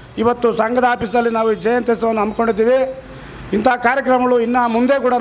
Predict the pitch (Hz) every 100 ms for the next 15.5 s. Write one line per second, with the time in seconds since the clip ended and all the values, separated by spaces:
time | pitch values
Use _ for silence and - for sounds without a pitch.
0 | 240 220 196 247 202 233 208 247 247 247
1 | 226 208 262 240 214 208 - - - 214
2 | 233 233 220 220 214 208 226 247 240 226
3 | 262 254 247 233 226 226 220 226 214 196
4 | 185 240 220 226 220 214 220 240 233 -
5 | - - 170 214 254 254 254 240 247 254
6 | 247 - - - - - 214 285 285 254
7 | 277 262 262 254 247 247 247 240 240 240
8 | 247 214 160 - 196 240 - 277 277 247
9 | 254 262 247 226 240 185 151 - - -
10 | - - - 226 294 320 294 285 277 294
11 | 294 285 262 262 330 277 285 285 269 262
12 | 247 247 220 240 269 294 285 269 254 247
13 | 233 240 294 277 262 247 226 220 302 320
14 | 302 294 269 247 226 294 311 311 311 277
15 | 254 233 233 190 147